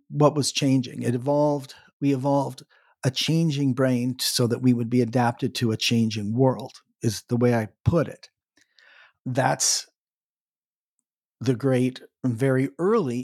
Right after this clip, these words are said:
innovation of the nervous system, that it is so exquisitely sensitive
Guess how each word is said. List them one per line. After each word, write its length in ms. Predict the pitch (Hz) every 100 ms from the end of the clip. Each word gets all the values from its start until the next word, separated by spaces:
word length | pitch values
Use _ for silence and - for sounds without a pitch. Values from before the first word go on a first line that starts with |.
| 139
innovation 560 | 127 120 120 - 120
of 120 | 104
the 80 | 110
nervous 380 | 123 160 143 95
system, 460 | - - - 254 - -
that 320 | 117 113 110 _ -
it 140 | 127
is 100 | 117
so 460 | - - 127 123 117
exquisitely 640 | 127 - 135 120 107 117
sensitive 720 | 110 131 123 - 123 139 -